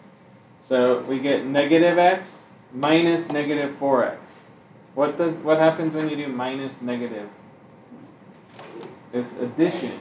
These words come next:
right? So this is negative x plus four x, which is three x plus three x. All right, cool. That whole, all the pink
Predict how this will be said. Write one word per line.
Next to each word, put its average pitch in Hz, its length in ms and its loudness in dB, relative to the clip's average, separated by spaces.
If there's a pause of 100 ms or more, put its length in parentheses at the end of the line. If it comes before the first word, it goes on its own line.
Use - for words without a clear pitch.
(160)
right? 143 360 -6
So 127 120 -6
this 139 240 -6
is 160 140 4
negative 151 560 0
x 160 320 6 (480)
plus 175 360 6
four 113 340 -2
x, - 160 -10 (1300)
which 120 240 -8
is 123 260 -4
three 131 240 -2
x - 360 -2 (540)
plus 117 200 -8
three 113 220 -12
x. - 100 -12 (960)
All 147 100 4
right, 151 200 6
cool. 160 260 2 (520)
That 156 300 8
whole, 196 520 6
all 165 240 8
the 190 100 2
pink 180 400 0